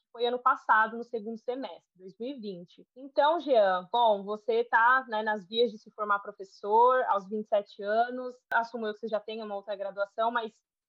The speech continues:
se mudou aí a rota, o que que aconteceu no meio do caminho? Vamos falar um pouco aí desse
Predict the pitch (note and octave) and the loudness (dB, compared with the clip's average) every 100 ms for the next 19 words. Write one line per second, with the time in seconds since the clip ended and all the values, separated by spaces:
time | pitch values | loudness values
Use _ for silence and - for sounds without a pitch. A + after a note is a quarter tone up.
0 | _ - C4 C4 B3 B3 A#3+ A#3 G3 A#3 | _ -10 -6 -2 2 2 4 2 2 0
1 | A#3+ - - D#4 E4 D4+ D4 C#4 B3 B3 | 0 -2 -10 -8 -8 -8 -10 -8 -8 -6
2 | A#3+ A#3+ B3+ A#3+ - A3+ A3 G3 G#3+ A#3+ | -4 0 -2 -2 -4 -4 -4 -8 -8 0
3 | A#3+ A#3 A#3 A#3 A3 - G#3+ G#3 G#3 F3+ | 2 2 -4 -6 -8 -4 -4 -4 -12 -4
4 | G3+ G3+ - G#3+ G3+ F#3+ F#3+ F3+ | -4 -4 -14 -14 -14 -14 -14 -18